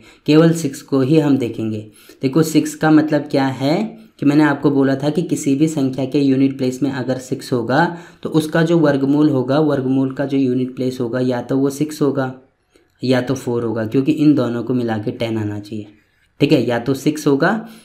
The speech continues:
या फ़ोर होगा, यानी यहाँ पे या तो सिक्स होगा या फ़ोर होगा,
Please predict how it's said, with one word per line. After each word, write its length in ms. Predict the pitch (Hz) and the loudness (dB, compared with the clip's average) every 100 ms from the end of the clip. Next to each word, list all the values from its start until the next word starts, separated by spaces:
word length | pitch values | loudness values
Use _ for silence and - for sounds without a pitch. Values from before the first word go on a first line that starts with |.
| _ | _
या 140 | 131 139 | 0 0
फ़ोर 260 | - 120 117 | 0 -4 -2
होगा, 220 | 107 107 | -2 -4
यानी 320 | 110 117 135 | -4 0 2
यहाँ 300 | 147 131 127 | 2 2 -4
पे 140 | 127 135 | -2 0
या 180 | 123 | 0
तो 140 | 117 131 | -4 -8
सिक्स 300 | - 135 - | -6 -6 -4
होगा 460 | 120 127 170 - - - _ - | -2 0 0 -2 -12 -20 _ -2
या 140 | 135 | -2
फ़ोर 280 | 135 117 113 | 0 -4 -4
होगा, 240 | 104 - | -4 -8